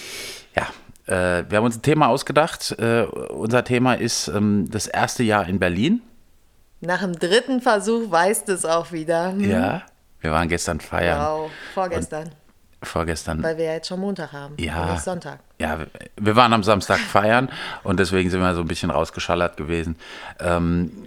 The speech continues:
Speaker 1: sind aber, ja, uns geht's wieder gut.
Speaker 2: Bester Genesung.
Speaker 1: Ja, ja, ja. Ähm, und, ähm, unser Thema heute ist, ähm, das erste Jahr in Berlin.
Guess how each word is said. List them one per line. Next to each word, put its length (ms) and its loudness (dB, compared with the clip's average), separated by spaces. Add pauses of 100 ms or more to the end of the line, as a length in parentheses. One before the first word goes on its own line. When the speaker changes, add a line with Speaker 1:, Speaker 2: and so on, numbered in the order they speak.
Speaker 1:
sind 340 -4
aber, 380 0 (320)
ja, 140 -8 (200)
uns 240 -14
geht's 220 -8
wieder 160 -10
gut. 220 -14 (1080)
Speaker 2:
Bester 340 -4
Genesung. 500 -16
Speaker 1:
Ja, 160 -6 (480)
ja, 120 -10 (200)
ja. 140 -12 (720)
Ähm, 440 0 (100)
und, 460 0
ähm, 220 0
unser 260 0
Thema 460 0
heute 240 -2
ist, 380 -6
ähm, 280 -2
das 120 -10
erste 280 -6
Jahr 140 2
in 100 -6
Berlin. 460 -2